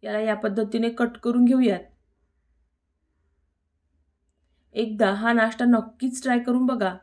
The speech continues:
हा नाश्ता जो आहे, तुम्ही असाच सुद्धा खाऊ शकता. तर इथे बघू शकता,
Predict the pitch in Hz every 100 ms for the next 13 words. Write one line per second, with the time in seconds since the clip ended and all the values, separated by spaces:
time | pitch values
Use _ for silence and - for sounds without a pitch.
0 | _ - 226 226 220 233 247 262 220 -
1 | 226 240 226 240 226 - 247 208 147 -
2 | 233 240 269 - 190 185 _ _ _ _
3 | _ _ _ _ 202 196 220 220 254 269
4 | - 196